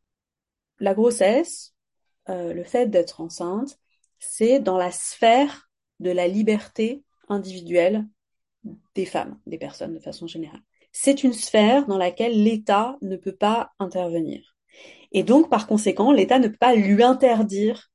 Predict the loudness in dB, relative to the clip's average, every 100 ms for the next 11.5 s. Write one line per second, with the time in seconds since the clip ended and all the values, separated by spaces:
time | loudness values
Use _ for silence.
0 | _ -6 -4 -4 -6 0 0 0 -4 -4
1 | 0 2 2 -2 -4 -2 -2 -2 -2 -4
2 | -6 -2 -2 -4 -12 -6 -6 -4 -6 -6
3 | -6 -6 -8 -10 _ _ _ -2 0 0
4 | -4 -8 -2 2 2 0 -6 _ _ _
5 | _ -6 0 2 2 0 -4 -2 -4 -4
6 | -4 -4 -8 -12 -10 -14 -6 -2 0 0
7 | -2 _ _ _ -12 -8 -8 -8 -14 _
8 | _ _ _ _ _ _ _ _ -12 -2
9 | 0 2 2 0 2 2 2 4 4 2
10 | -4 _ _ _ _ _ -4 -2 -2 -2
11 | -4 -2 0 -2 -6